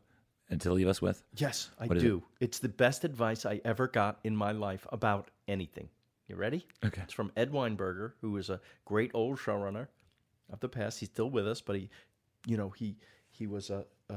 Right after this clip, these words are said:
Speaker 2: showrunner on things like the Mary Tyler Moore Show and Taxi, right? The Cosby Show of the eighties.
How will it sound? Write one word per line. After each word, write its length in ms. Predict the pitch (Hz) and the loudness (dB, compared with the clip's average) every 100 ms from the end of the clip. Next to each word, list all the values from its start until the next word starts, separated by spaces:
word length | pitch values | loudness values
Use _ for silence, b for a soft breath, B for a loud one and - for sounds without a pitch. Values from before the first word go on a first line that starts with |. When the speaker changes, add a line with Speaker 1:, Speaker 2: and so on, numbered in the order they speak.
| 98 | -8
Speaker 2:
showrunner 600 | 92 120 113 107 101 92 | -4 -2 -2 -2 -4 -4
on 120 | 92 90 | -6 -4
things 260 | 107 98 | -4 -4
like 160 | 90 90 | -4 -6
the 100 | 80 | -6
Mary 220 | 85 87 | -6 -6
Tyler 260 | - 87 69 | -8 -10 -6
Moore 220 | 113 139 | -6 -4
Show 240 | - 98 | -6 -6
and 120 | 82 - | -8 -12
Taxi, 520 | - 127 - 120 113 | -12 -12 -10 -8 -8
right? 220 | 113 110 | -6 -8
The 80 | - | -8
Cosby 360 | - - 104 113 | -8 -6 -6 -8
Show 180 | - 113 | -6 -6
of 60 | 110 | -4
the 120 | - | -6
eighties. 340 | 104 104 104 | -6 -6 -8